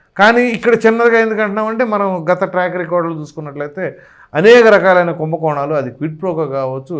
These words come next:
ఇతరత్ర ఏది తీసుకున్నా, అసలు ఈ మూడు వేల రెండు వందలు అనేది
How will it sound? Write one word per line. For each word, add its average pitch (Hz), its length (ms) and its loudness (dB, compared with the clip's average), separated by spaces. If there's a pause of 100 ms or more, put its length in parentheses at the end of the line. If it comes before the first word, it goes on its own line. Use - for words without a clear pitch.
(160)
ఇతరత్ర 160 360 -6 (160)
ఏది 151 200 -8 (120)
తీసుకున్నా, 110 540 -16 (640)
అసలు 214 260 2
ఈ - 100 2
మూడు 233 240 4
వేల 247 200 6
రెండు 226 200 -2
వందలు 220 260 -4
అనేది 220 200 -6